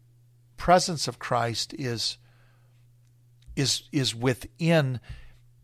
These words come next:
the relationship that you share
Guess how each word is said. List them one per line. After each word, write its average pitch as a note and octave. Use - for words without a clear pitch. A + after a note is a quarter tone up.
the C3
relationship B2+
that -
you A#2+
share A#2+